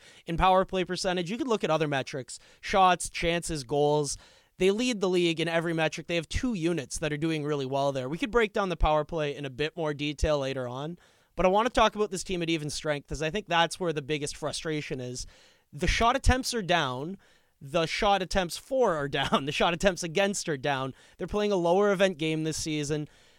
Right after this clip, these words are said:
They seem to be prioritizing puck possession, which is good, but it also seems to be hurting them in that they're not creating those offensive rush chances that we've seen in years past. So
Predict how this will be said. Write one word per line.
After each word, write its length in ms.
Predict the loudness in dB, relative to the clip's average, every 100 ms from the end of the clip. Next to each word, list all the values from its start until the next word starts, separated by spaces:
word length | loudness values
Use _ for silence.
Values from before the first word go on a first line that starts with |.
| -4
They 100 | 0
seem 180 | 0
to 60 | 0
be 140 | -4
prioritizing 760 | -2 2 4 2 2 0 0 0
puck 220 | 0 0
possession, 420 | -2 0 0 0
which 180 | -4 -4
is 140 | -8
good, 580 | -8 0 4 4 4 -4 -8 _ _
but 100 | -2
it 120 | 2
also 280 | 2 2 0
seems 260 | -2 -4 -4
to 60 | -2
be 80 |
hurting 280 | 0 2 0
them 160 | -2 -2
in 80 | -2
that 180 | -4
they're 140 | -2 -2
not 240 | 0 -2
creating 320 | -4 -2 -2
those 180 | 0 0
offensive 480 | 0 0 -2 -4 -6
rush 400 | -6 -2 -4 -4
chances 480 | -6 -6 -4 -6 -4
that 120 | -4
we've 120 | -4
seen 220 | -6 -6
in 100 | -4
years 180 | -4 -4
past. 500 | -6 -6 -6 -8 -12 -14 -18 -12
So 380 | -2 0 0